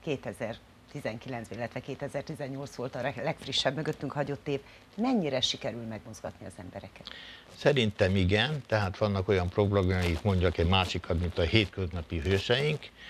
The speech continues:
Speaker 2: amit közösen a, a, az Emberi Erőforrások Minisztériumával, ö, szervezünk, ahol kis településeken, ö, olyan embereket keresnek meg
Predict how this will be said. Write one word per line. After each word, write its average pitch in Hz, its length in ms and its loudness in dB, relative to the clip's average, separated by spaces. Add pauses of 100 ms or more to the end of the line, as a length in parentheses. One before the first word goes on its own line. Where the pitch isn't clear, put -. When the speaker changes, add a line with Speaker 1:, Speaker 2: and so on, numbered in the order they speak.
(340)
Speaker 2:
amit 101 320 4
közösen 95 520 4
a, 85 240 0
a, 92 340 2
az 85 140 0
Emberi 90 280 4
Erőforrások 87 720 2
Minisztériumával, 82 960 0 (140)
ö, 98 40 -8 (260)
szervezünk, 123 640 2 (460)
ahol 107 420 4 (100)
kis 160 200 2
településeken, 107 1200 2
ö, 101 220 4 (720)
olyan 131 280 6
embereket 95 520 4
keresnek 95 580 2
meg 101 520 2